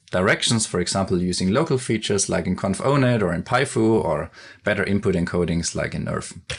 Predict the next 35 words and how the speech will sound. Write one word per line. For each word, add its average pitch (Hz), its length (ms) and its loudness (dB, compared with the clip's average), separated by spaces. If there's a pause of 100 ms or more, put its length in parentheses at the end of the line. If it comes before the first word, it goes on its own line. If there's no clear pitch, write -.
(1400)
With - 40 -14
that, - 380 0
I - 60 0
wanna 98 180 2
conclude. 185 420 2
Thank 113 240 -2
you 104 80 2
very 101 140 4
much 175 220 2
for 107 180 0
your 98 180 2
attention. 147 720 0 (320)
I 95 60 0
also 98 240 0
put 110 180 0
up 107 260 0
our 92 280 2
blog 120 320 0
page 123 300 0
here 117 260 0
if 110 100 -6
you're 87 320 -2 (140)
interested 113 420 0
in 90 160 2
following 107 380 0
our 87 180 0
research, 113 680 -2 (160)
and 95 140 2
I'm 82 320 0 (160)
very 92 220 0
happy 90 300 -2
to 82 360 -6 (920)
take 90 140 -2
your 82 80 -2
questions. - 540 -4